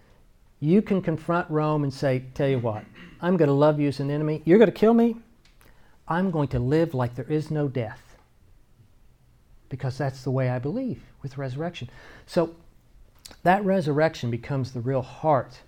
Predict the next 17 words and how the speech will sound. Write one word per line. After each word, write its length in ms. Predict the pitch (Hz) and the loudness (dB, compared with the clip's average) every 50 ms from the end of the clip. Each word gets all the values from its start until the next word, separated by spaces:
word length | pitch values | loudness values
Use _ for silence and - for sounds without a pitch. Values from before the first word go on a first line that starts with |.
| _ _ _ _ - - | _ _ _ _ -10 -6
and 220 | 131 123 113 117 | -4 -4 -4 -2
difference 580 | 131 147 151 151 - 117 107 110 - - - - - - - - _ - | 0 -2 -2 -2 -4 -10 -12 -12 -14 -20 -20 -20 -20 -20 -20 -20 _ -14
for 320 | - - 135 127 127 127 | -8 -4 -2 0 0 0
those 320 | 117 123 123 123 120 120 - - | 0 0 0 0 -2 -4 -6 -8
early, 560 | 147 143 143 143 139 135 123 120 120 113 110 - - - _ _ _ | -6 -4 -2 -2 -2 -2 -2 -2 -4 -4 -6 -10 -18 -20 _ _ _
for 120 | - - 123 | -12 -10 -8
those 200 | 120 123 117 - | -6 -6 -6 -6
early 280 | 135 127 123 123 120 110 | -6 -6 -6 -4 -6 -8
Christians. 640 | 113 - - 123 113 - - - 113 107 104 - - - - - - - - - | -10 -10 -10 -10 -10 -10 -12 -14 -16 -16 -16 -20 -20 -20 -20 -20 -20 -20 -12 -8
But, 300 | 135 123 143 139 143 151 | -4 -2 -2 -2 0 2
but 100 | 156 156 | 2 4
I 60 | 143 | 2
appreciate 400 | 139 - - - 247 - 170 135 | 2 0 0 -2 0 0 0 -2
what 160 | 131 135 127 | -4 -4 -6
you're 80 | 135 127 | -6 -8
saying, 240 | - 165 160 160 135 | -6 -6 -4 -4 -4
because 280 | 123 - 143 131 123 | -4 -4 -4 -4 -4